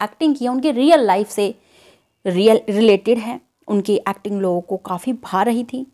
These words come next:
इसके अलावा शहनाज का एक सॉन्ग तू यहीं है रिलीज हुआ था। उनका ये गाना उनके प्यार सिद्धार्थ शुक्ला को ट्रिब्यूट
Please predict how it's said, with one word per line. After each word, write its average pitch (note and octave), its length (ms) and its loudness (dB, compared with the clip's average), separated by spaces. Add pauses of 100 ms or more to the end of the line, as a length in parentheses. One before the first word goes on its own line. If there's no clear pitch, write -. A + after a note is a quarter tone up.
(120)
इसके - 260 0
अलावा G3 480 2 (360)
शहनाज B3 560 4
का C#4 140 6
एक C#4 340 2
सॉन्ग A3 440 0
तू A#3 120 0
यहीं G#3 320 2
है A3 260 -2
रिलीज F#3+ 440 0
हुआ G#3 180 2
था। G#3+ 200 -10 (340)
उनका D4 260 6
ये C#4 220 6
गाना A#3 280 4
उनके A3 460 0 (360)
प्यार G3+ 240 2
सिद्धार्थ F#3+ 640 -4
शुक्ला C4 400 -2
को A#3 240 -4 (280)
ट्रिब्यूट F#3 400 -2